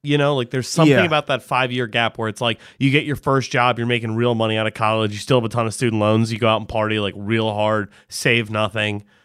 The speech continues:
Speaker 1: and then you end up, like, you know, in late twenties, like, "All right, I gotta start growing up," and you kinda grow out of that.
Speaker 2: What would you, how would you describe SantaCon for people out there? 'Cause I, I can't defame anyone. I don't wanna shit on what SantaCon is. Um,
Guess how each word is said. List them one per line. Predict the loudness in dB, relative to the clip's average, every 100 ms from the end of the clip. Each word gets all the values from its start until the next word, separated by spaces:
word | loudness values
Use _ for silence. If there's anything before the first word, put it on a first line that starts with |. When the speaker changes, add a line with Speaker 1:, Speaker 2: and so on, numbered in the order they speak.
| _ _
Speaker 1:
and | 0 2
then | 2 2
you | 2
end | 0 2
up, | 2 2
like, | 2 0 0
you | 0
know, | 0
in | -2 -6 0
late | 0 2
twenties, | 0 -2 -2
like, | -2 0
"All |
right, | 0
I | 0
gotta | -4
start | -4 -8 -4
growing | -4 -2
up," | 0 -2 -2
and | -10
you | -8
kinda | -6 -6
grow | -6 -6
out | -6
of | -10
that. | -14 -16 _ _ -6
Speaker 2:
What | 0 0
would | 0
you, | -4 -4
how | -2 -2
would | -2
you | -4
describe | -4 -6 -2 2 2 0
SantaCon | -4 -4 -6 -10 -14 -14
for | _ -4
people | -4 0 2
out | 2 2
there? | 2 2 0
'Cause | -2 2
I, | 2 2
I | 0
can't | 0 0
defame | -2 0 0 2
anyone. | 0 -2 0
I | 0
don't | 0
wanna | 0
shit | -2 0 2
on | 2 2
what | 0 0
SantaCon | -2 0 0 0 0 2
is. | 4 2 2 -4 -10 _ -20 -20 _ -4
Um, | 0 2 2